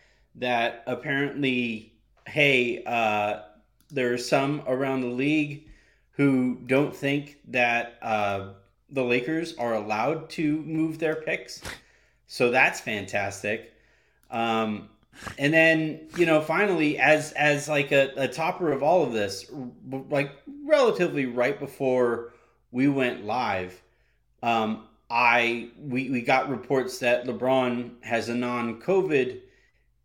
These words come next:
uh, illness and is not going to be playing in tonight's game against Miami. The reason I looked as distracted is because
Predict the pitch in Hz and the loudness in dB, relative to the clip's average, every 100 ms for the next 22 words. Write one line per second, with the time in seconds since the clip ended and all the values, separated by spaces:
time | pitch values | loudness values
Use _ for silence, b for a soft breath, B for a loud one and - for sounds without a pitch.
0 | _ 113 113 107 104 101 - - 139 131 | _ 0 2 4 2 0 -6 -2 0 2
1 | 120 113 - 120 120 113 117 117 117 113 | 0 -4 -8 -4 -2 -4 -6 -6 -4 -6
2 | - _ _ _ _ _ _ _ - 120 | -8 _ _ _ _ _ _ _ -6 -2
3 | 113 113 113 110 104 98 101 139 139 110 | -2 -4 -6 -6 -6 -10 -12 -4 -2 -2
4 | 95 95 - 107 104 - 113 104 - 127 | -4 -10 -12 -10 -10 -8 -8 -8 -8 -6
5 | 110 101 101 95 98 107 110 95 113 156 | -6 -6 -8 -10 -8 -4 -4 -4 -6 -4
6 | 190 156 143 147 120 107 - 110 98 - | -4 -4 -4 -4 -8 -10 -12 -18 -20 -16
7 | 110 - 98 85 - - 101 92 | -16 -16 -18 -20 -20 -20 -18 -18